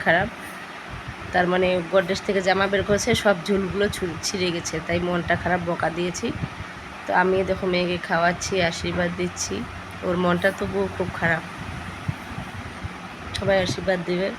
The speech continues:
এই কয়টা আইটেমই আজকে রান্না করেছি। দেখো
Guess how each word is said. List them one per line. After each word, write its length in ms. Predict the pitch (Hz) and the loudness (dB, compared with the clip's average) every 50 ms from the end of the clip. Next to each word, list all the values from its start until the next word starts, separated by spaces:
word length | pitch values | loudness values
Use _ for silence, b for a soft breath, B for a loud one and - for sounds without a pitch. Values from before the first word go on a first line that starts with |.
| - - - - - - - - - - - - - - - - - - - - - - - - - - - - - - - - - - | -10 -12 -14 -14 -12 -12 -10 -8 -8 -8 -8 -8 -10 -12 -12 -12 -14 -12 -12 -12 -12 -12 -12 -12 -10 -10 -8 -6 -4 -4 -4 -6 -2 0
এই 60 | 202 202 | 0 4
কয়টা 380 | - 208 202 202 - 220 202 | 6 8 8 8 8 8 8
আইটেমই 380 | 180 170 175 202 202 226 226 202 | 8 8 4 2 2 2 4 2
আজকে 260 | 180 170 - - 180 | 2 0 -2 0 2
রান্না 320 | 170 156 156 160 156 160 | 2 4 4 4 2 0
করেছি। 420 | 151 160 160 160 156 151 - 160 160 160 | 0 -2 -4 -4 -4 -4 -4 -6 -4 -4
দেখো 280 | 160 160 - - 170 | -4 -4 -4 -6 -8